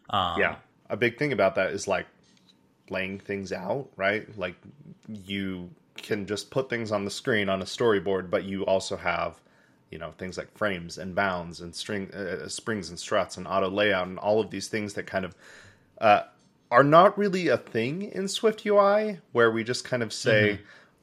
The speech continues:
Speaker 2: "Hey, uh, he-, put these things here. Here's a spacer to drop it down to the bottom of the screen, and you're good." Uh, there's a lot of different ways of laying things out in s-, in, um, in U I Kit. So, um,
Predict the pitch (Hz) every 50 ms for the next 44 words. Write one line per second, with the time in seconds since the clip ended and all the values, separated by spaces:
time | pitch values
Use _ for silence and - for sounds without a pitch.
0 | _ _ _ _ - - 202 185 147 117 107 - - 120 123 123 123 123 123 123
1 | 120 120 123 117 110 110 110 101 78 - - _ _ - - - 139 147 202 -
2 | - - _ - - 180 175 185 175 - - 180 165 165 147 - - 151 147 147
3 | 147 143 135 135 143 135 127 131 - - - 135 123 123 123 - - 127 123 117
4 | - - 117 95 120 117 117 - - 104 117 117 113 110 104 95 104 101 101 101
5 | 101 101 98 - - - 113 104 98 95 95 90 87 90 - 156 160 139 113 98
6 | 95 - - - - - - - _ _ - - 110 104 98 92 85 - - -
7 | - - - 175 - 143 143 151 135 139 139 127 131 127 123 123 120 113 107 95
8 | 95 - - - 120 110 - 127 117 110 113 110 104 92 95 82 98 101 104 101
9 | 101 98 95 - 98 95 92 90 98 95 90 87 92 - - 87 - 104 101 95
10 | 90 87 87 90 87 - 85 82 85 90 - _ - 104 101 95 95 92 92 90
11 | 87 85 - - 82 80 - - - - 98 87 87 - - _ - - - -
12 | _ _ _ - - 95 95 87 82 82 82 82